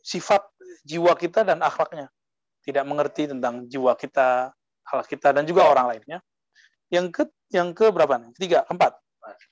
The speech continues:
Ketiga, mutaba'atul hawa bi kharmi qawaidit taqwa.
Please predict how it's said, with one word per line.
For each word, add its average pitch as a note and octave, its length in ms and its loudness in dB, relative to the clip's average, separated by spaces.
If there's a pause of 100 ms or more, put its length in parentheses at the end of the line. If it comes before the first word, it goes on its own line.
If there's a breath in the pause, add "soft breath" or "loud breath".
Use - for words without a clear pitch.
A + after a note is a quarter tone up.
(480)
Ketiga, E3+ 380 0 (320)
mutaba'atul D3+ 960 2
hawa A#2+ 480 -2 (1040)
bi C#3+ 100 -8
kharmi D#3 460 -4
qawaidit D3+ 580 -2
taqwa. B2 480 -6